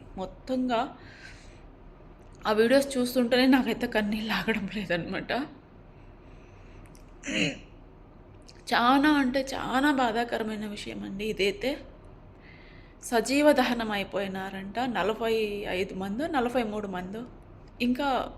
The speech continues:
ప్రాణాలు దక్కించుకునే దానికి అది అపార్ట్‌మెంట్స్ కూడా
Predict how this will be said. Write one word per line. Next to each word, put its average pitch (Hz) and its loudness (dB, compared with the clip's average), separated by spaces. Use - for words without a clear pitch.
ప్రాణాలు 302 8
దక్కించుకునే 254 2
దానికి 240 0
అది 208 -2
అపార్ట్‌మెంట్స్ 269 2
కూడా 254 0